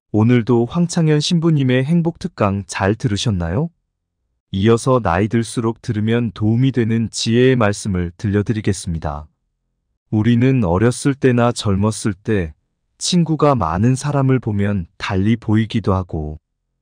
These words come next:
인간성이 좋은가, 능력이 있나라는 생각이 듭니다.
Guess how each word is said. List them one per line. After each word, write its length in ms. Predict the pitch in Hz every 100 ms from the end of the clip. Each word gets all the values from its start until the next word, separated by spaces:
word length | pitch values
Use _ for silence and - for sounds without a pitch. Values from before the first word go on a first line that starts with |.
| _ _ _ _ -
인간성이 800 | 104 113 135 135 - 127 123 127
좋은가, 760 | - 104 107 107 113 107 92 80
능력이 540 | 98 107 120 120 120
있나라는 540 | 98 101 113 113 107 107
생각이 440 | - 120 110 107
듭니다. 640 | - 92 92 87 76 73